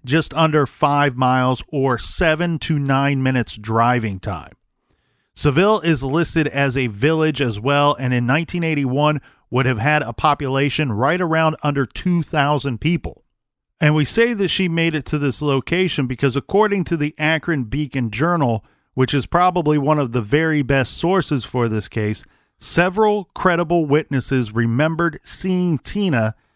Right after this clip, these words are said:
at the Union seventy-six truck stop and the Truck Stop of America at Interstate seventy-six and Interstate seventy-one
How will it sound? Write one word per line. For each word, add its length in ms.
at 180
the 100
Union 600
seventy-six 1000
truck 380
stop 480
and 640
the 220
Truck 320
Stop 420
of 140
America 800
at 220
Interstate 580
seventy-six 720
and 160
Interstate 540
seventy-one 760